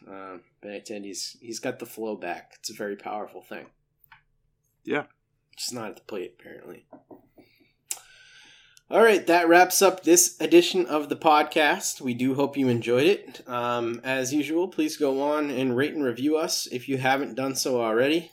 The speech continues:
Speaker 1: Uh, subscribe to the podcast anywhere you get your podcasts, iTunes, Stitcher, Spotify, anything like that. We do appreciate, uh, you doing that for us. Um,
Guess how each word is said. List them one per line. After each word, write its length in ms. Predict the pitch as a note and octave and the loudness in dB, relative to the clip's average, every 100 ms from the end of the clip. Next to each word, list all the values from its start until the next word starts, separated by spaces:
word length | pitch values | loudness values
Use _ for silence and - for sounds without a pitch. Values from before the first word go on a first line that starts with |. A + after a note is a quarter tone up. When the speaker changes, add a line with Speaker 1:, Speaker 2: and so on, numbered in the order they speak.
| - | -14
Speaker 1:
Uh, 180 | A2+ G#2+ | -12 -12
subscribe 540 | - A2 - B2+ B2+ | -14 -12 -6 -6 -6
to 80 | D3 | -8
the 60 | B2+ | -6
podcast 640 | C#3 D3 - E3 E3+ A#2 | -4 -4 -8 -10 -8 -4
anywhere 240 | A#2+ A#2+ | -2 0
you 140 | A#2+ A#2 | -2 -4
get 120 | A2+ | -8
your 120 | - | -8
podcasts, 640 | B2 A#2+ - C#3+ C#3 - - | -6 -6 -6 -8 -6 -8 -8
iTunes, 420 | A#2+ B2 C3 B2 | -8 -6 -6 -6
Stitcher, 380 | A#2 - B2 B2+ | -6 -8 -6 -6
Spotify, 760 | A#2+ - A#2+ A#2+ - B2 B2 A2 | -6 -6 -6 -6 -4 -4 -4 -4
anything 380 | A2+ B2+ B2+ B2 | -6 -6 -6 -6
like 240 | A#2+ A#2+ | -6 -8
that. 300 | A2 C#3 - | -6 -6 -6
We 100 | A2+ | -10
do 140 | A2+ | -8
appreciate, 720 | A#2 - A#2 - B2 B2 - _ _ | -8 -6 -6 -4 -2 -4 -6 _ _
uh, 260 | A2+ A2+ A2+ A2+ | -10 -6 -6 -8
you 80 | |
doing 400 | A2 A2+ A#2 A#2+ | -8 -6 -4 -4
that 300 | A#2+ C3+ D#3 | -4 -6 -8
for 160 | - A#2 | -6 -4
us. 300 | F3 G#3+ - _ - - - _ - | -2 -4 -10 _ -20 -20 -20 _ -14
Um, 560 | A2+ A#2 A2+ A2+ G#2+ | -8 -6 -6 -6 -8